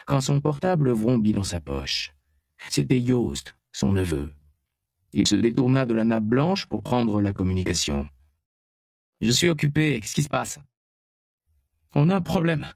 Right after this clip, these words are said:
répondit Joost. « Le deuxième pisteur n'est pas revenu. Je l'ai envoyé dans la réserve privée hier, mais lui aussi s'est volatilisé. Aucun corps n'a été découvert d'après nos infos, ni le sien, ni celui du premier pisteur.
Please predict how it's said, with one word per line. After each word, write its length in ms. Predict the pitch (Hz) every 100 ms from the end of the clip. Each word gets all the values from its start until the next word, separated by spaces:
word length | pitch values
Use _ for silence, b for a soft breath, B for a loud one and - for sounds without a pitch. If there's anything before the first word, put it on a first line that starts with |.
| _ _ _
répondit 440 | 95 - 92 85 69
Joost. « 380 | 71 73 - - _ _ _ _ _ _
Le 160 | -
deuxième 400 | 151 190 160 185
pisteur 400 | 165 156 - 156
n'est 80 | 139
pas 120 | 135
revenu. 380 | 131 131 131 123 - _ B B B B
Je 60 | 123
l'ai 80 | 147
envoyé 320 | 170 185 208
dans 80 | 170
la 100 | 156
réserve 380 | 160 156 170 143
privée 340 | 160 151 147
hier, 420 | 139 156 202 147 B B -
mais 80 |
lui 140 | 147 175
aussi 240 | 160 -
s'est 140 | 135 127
volatilisé. 680 | 127 123 - 113 98 71 - _ _ _ _ _ _
Aucun 340 | 190 202 190
corps 300 | 165 196 196
n'a 120 | 180 165
été 160 | 156
découvert 520 | 165 165 175 160 156
d'après 220 | 127 127 135
nos 160 | 117
infos, 360 | 117 - 90 85 B B B
ni 220 | 139 208
le 120 | 196
sien, 360 | 180 202 202 208
ni 200 | 175 196
celui 340 | 180 165 165
du 100 | 143
premier 260 | 147 143 135
pisteur. 480 | 123 - 107 95